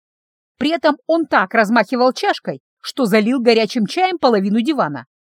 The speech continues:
а себя щедро усыпал крошками и измазал кремом. От вчерашнего сдержанного щеголя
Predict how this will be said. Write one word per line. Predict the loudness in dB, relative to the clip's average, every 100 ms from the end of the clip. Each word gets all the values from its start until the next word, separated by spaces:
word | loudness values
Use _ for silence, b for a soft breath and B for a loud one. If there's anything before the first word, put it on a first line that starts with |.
| _ -4
а | -4
себя | -2 -4 -4 -6 _
щедро | -10 -4 -2 -2 -4
усыпал | -2 0 0
крошками | 0 -4 -4 -6 -8 -10 -4
и | -2
измазал | 0 -2 0 -2
кремом. | -2 -6 -6 -12 _ _ _ _ _ _ _ _ _ _ _ _
От | -6 -6
вчерашнего | -8 -4 0 0 0 -2 -2
сдержанного | -4 -4 -2 0 -2 -2
щеголя | -4 -6 -2 -4